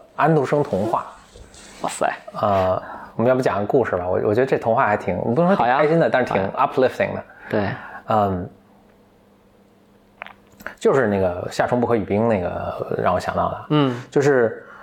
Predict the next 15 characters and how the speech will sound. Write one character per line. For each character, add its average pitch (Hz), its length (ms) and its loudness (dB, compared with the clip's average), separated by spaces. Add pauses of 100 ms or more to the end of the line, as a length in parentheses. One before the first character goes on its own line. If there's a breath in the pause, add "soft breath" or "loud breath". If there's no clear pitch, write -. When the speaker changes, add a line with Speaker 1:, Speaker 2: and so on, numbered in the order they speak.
(140 loud breath)
Speaker 1:
有 113 160 4
个 127 400 4
Mayflower， 170 680 2
那 127 140 4
叫 127 120 2
浮 - 240 0
游 120 200 4
吧？ - 260 0 (600)
呃， - 80 0
不 160 120 4
是 170 60 2
Mayflower， 104 380 2
就 110 180 0
是 - 0 -
Mayfly。 143 400 0